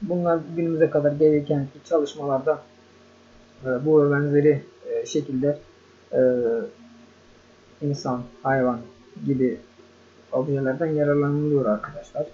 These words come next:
Şu an bize korkunç gelebilir. Ancak bilim adına gelişen süreçte bu ve benzeri çok sayıda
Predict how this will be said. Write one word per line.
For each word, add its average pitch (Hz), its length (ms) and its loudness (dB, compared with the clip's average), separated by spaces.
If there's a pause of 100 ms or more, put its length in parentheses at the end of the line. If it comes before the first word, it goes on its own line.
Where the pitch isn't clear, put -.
(440)
Şu 156 100 2
an 135 160 -2
bize 127 160 -4
korkunç 143 360 -2 (100)
gelebilir. 131 360 -2 (420)
Ancak 139 340 -4
bilim 143 220 0
adına 123 280 -4
gelişen 131 480 -4
süreçte 117 340 -8 (400)
bu 151 180 8
ve 139 140 4
benzeri 131 380 -2
çok 139 200 -4
sayıda 131 400 -4